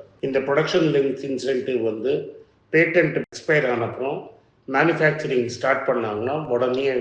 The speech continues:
இந்த பி எல் ஐ வரும். Already நம்ம கன்சிடர் பண்ணி வச்சிருந்த கம்பெனியா இருந்த சிப்லா, டாக்டர் ரெட்டி, நாட்கோ ஃபார்மா, சன் ஃபார்மா இவங்கெல்லாம் பி எல் ஒன்னு கேட்டாங்க. இது வந்து வேர்ல்டு வைடு பெரிய மார்க்கெட்டு. Worldwide there is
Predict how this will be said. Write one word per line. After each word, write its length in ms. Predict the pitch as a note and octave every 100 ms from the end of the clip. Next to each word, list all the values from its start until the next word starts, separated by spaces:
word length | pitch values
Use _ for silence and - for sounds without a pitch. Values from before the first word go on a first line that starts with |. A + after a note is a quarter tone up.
| A#2 G#2
இந்த 120 | A2+ A2+ -
பி 80 | C3+
எல் 140 | A#2+ A#2+
ஐ 20 | B2+ A2
வரும். 260 | G#2 G2+ G2+ - B2
Already 340 | C#3 C#3 C#3+ D#3
நம்ம 180 | C3+ C3 C3
கன்சிடர் 400 | C3+ C3 D3 C#3+ C#3
பண்ணி 200 | B2 B2+
வச்சிருந்த 400 | B2 C3 B2 B2 B2
கம்பெனியா 440 | A#2+ A#2 B2+ B2 A#2+
இருந்த 240 | A2 A2 A#2 A2+ A2+ - - _ _ -
சிப்லா, 420 | C#3 - C3+ C3+ C#3+ - - -
டாக்டர் 320 | C3 - C3 A2+
ரெட்டி, 300 | B2 A#2+ C#3 C3+ C3 A#2+
நாட்கோ 360 | B2+ - C#3 B2+
ஃபார்மா, 380 | B2+ A#2 A2 C3 B2+
சன் 240 | - B2+ B2
ஃபார்மா 400 | C3 A2+ A2 C3 - - _ _ _
இவங்கெல்லாம் 580 | C#3 C#3 C3+ C3 C#3 C#3 -
பி 80 | C#3 C#3
எல் 120 | B2 B2
ஒன்னு 160 | A#2 A#2 - -
கேட்டாங்க. 440 | B2+ - A#2+ G2 - - _ _ _ -
இது 180 | D3 D#3 C#3
வந்து 180 | C#3+ E3 B2
வேர்ல்டு 300 | C3+ D3 C#3 D3
வைடு 200 | D3+ D3+ C3
பெரிய 300 | C3+ C#3 C#3
மார்க்கெட்டு. 500 | A#2 - B2 G#2 - E3 - - _ _ _
Worldwide 600 | A#2+ C#3 D#3 C#3+ D3 D#3+
there 160 | D3
is 40 | B2+